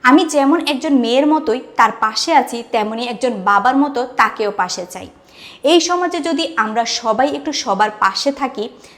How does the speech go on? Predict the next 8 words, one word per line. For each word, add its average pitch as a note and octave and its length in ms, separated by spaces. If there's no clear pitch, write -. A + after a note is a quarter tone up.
তাহলে A#3+ 420
আর A#3+ 200
কোনো D#4 240
রইসউদ্দিনকে B3+ 760
কান্না G#3 340
করতে F#3+ 300
হবে F3+ 280
না। F3 160